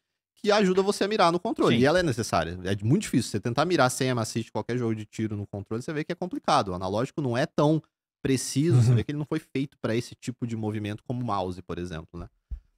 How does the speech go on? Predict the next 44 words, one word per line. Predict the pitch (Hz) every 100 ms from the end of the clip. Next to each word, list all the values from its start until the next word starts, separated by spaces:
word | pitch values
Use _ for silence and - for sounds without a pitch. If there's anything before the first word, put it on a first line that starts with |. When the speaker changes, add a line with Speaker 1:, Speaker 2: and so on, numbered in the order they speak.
| _ _ _
Speaker 1:
E | 117
aí | 123
existem | 147 165 185
dois | 170 180
tipos | 208 190
de | 190
aim | 190
assist. | 185 - 104 - 107
O | 101 98
que | 117 104
a |
gente | 107 113
chama | 113
de | 110
slowdown, | 110 113 110 101 120 - -
que | -
é | 107
quando | - 117
você | - 113
tá, | - 113 117 _ _ _ _ _
quando | 123 117
a |
mira | 123 131
chega | 131 - 202 220
perto | 175 160 156
do | 151
adversário, | 139 135 131 143 165
ela | 170
dá | 160 156
um | 165 175 170
slowdown, | 147 165 175 110 -
pra | 165 170 165
Speaker 2:
Hum. |
Speaker 1:
você | 120 -
ficar | 113 - 117
mais | 117 135
Speaker 2:
Uhum. |
Speaker 1:
fácil | 131 117 131
de, | 139 139
de | 143 135 131
manter | 135 135 143
a | 135
mira | 139
ali. | 165 131